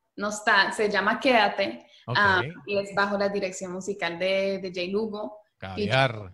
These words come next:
Speaker 2: el Jay
Speaker 1: Ajá.
Speaker 2: siempre, ¿eh?
Speaker 1: <laughs> Featuring Okendo, que son
Speaker 2: Ok,
Speaker 1: los
Speaker 2: sí.
Speaker 1: otros músicos de la nueva generación también.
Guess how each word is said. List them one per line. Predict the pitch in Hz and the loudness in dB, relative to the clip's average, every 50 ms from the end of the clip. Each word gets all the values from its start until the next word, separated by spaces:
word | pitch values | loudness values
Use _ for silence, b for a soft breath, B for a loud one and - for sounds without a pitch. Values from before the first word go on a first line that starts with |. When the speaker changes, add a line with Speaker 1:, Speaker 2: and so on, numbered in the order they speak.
| - - | -18 -16
Speaker 2:
el | - 98 101 95 | -14 -14 -12 -8
Jay | 101 117 120 123 | -6 -4 -2 -2
Speaker 1:
Ajá. | 117 - 101 | -2 -4 -4
Speaker 2:
siempre, | 107 117 113 - - 101 98 | -4 -6 -8 -8 -8 -10 -8
¿eh? | 98 107 117 123 120 | -8 -8 -8 -6 -6
Speaker 1:
<laughs> | - 320 - 277 269 - - 226 247 - 254 - - 508 539 554 311 - - | -6 -2 0 0 0 2 2 2 2 2 -2 -4 -2 -6 -6 -6 -8 -6 -4
Featuring | 233 226 214 214 - 226 226 226 226 233 233 233 226 - | -2 -2 -2 0 0 0 0 0 -2 -2 -4 -4 -2 0
Okendo, | - 214 - - 240 233 226 220 208 202 202 214 247 - B B B B B | -2 -2 2 2 2 2 2 2 2 2 2 2 0 -2 B B B B B
que | _ 214 208 | _ 2 2
son | 202 202 - 196 190 190 190 190 | 2 0 -4 -2 -2 0 0 -2
Speaker 2:
Ok, | - - 107 123 143 143 117 | -2 -2 -4 -4 -4 -6 -8
Speaker 1:
los | 214 208 | -8 -8
Speaker 2:
sí. | 208 110 131 | -6 -6 -4
Speaker 1:
otros | 147 208 220 214 220 - | -2 -2 -2 -2 -6 -14
músicos | - - - 208 202 - 196 202 220 247 - - - _ | -16 -10 -10 -10 -6 0 0 0 0 -2 -8 -12 -8 _
de | 202 196 190 190 | 0 0 2 2
la | 190 190 | 0 -4
nueva | 185 185 180 180 190 | -4 -4 -4 -4 -4
generación | 196 202 196 190 190 190 - 175 170 175 180 | -4 -4 -4 -4 -6 -6 -8 -10 -12 -10 -8
también. | 190 190 196 202 208 202 190 196 | -8 -6 -4 -2 -2 -2 -4 -6